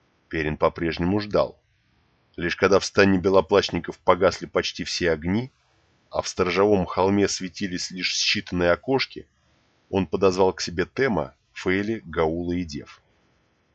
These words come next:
Верин подошла поближе, послушать, что он скажет. Томас и Абел оставались с двуреченскими парнями и следили, чтобы те не шумели.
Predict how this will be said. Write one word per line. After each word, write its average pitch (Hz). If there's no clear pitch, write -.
Верин 156
подошла 143
поближе, 90
послушать, 87
что -
он 87
скажет. -
Томас 95
и 95
Абел 95
оставались 85
с 73
двуреченскими 90
парнями 107
и 139
следили, 120
чтобы 98
те 87
не 85
шумели. 73